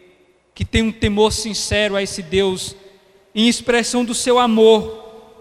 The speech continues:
para com este Deus que é soberano e que é eterno.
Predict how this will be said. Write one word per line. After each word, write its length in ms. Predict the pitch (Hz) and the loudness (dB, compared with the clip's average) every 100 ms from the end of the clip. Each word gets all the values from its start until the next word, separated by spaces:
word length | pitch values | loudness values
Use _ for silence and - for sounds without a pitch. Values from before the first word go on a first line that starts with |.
| - - _ - - _ _ | -20 -20 _ -20 -20 _ _
para 200 | 180 175 | -4 -4
com 180 | - 175 | -6 -6
este 240 | 165 - | -6 -6
Deus 360 | 147 160 160 - | -6 -4 -4 -6
que 140 | - | -6
é 100 | 160 | -6
soberano 720 | 156 - 165 160 151 156 151 | -6 -6 -6 -4 -4 -6 -6
e 60 | 147 | -8
que 140 | - | -6
é 60 | 139 | -6
eterno. 600 | 143 135 123 113 120 | -6 -12 -12 -12 -16